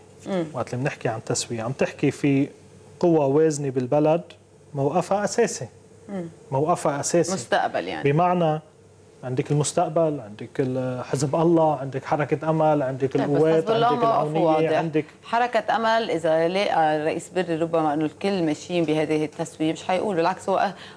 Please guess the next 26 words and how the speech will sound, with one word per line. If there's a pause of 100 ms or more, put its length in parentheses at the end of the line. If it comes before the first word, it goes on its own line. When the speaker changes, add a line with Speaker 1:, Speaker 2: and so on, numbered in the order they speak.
(100)
Speaker 1:
هو
أول
من
سيدخل
ربما
ب-،
بالتسوية.
Speaker 2:
ساعتها،
ساعتها
بتتصرفي
على
أساس
هذه
المعطيات،
بعد (100)
ما
بيعود (640)
يعني
موقعنا، (180)
ما
بيعود
هو
Speaker 1:
مم. (200)
Speaker 2:
ال-،
ال-، (300)
ال-،